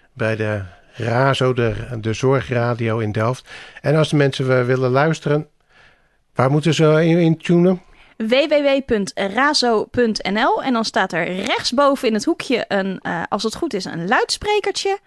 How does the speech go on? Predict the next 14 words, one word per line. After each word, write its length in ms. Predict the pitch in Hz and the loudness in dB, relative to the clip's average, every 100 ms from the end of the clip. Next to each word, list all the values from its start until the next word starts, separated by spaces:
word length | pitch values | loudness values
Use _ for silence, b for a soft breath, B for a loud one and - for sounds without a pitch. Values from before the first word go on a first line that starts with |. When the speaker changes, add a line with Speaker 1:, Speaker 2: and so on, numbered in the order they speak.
| b b b b _ | b b b b _
Speaker 2:
En 120 | - | 0
daar 100 | 277 | 0
kunnen 180 | 294 262 | 0 -2
ze 60 | 254 | -4
op 80 | |
klikken 360 | - 285 277 269 | -2 -2 -2 -8
en 160 | 285 311 | -4 -2
dan 160 | 269 | -2
start 500 | 220 - 277 - 190 | -2 -2 -4 -4 -6
de 280 | 190 175 170 | -2 -2 -4
uitzending 460 | - 208 - 180 175 | -4 -4 -4 -8 -10
van 80 | 175 | -10
de 60 | 175 | -10
webradio. 600 | - 254 262 262 240 | -8 -6 -6 -6 -8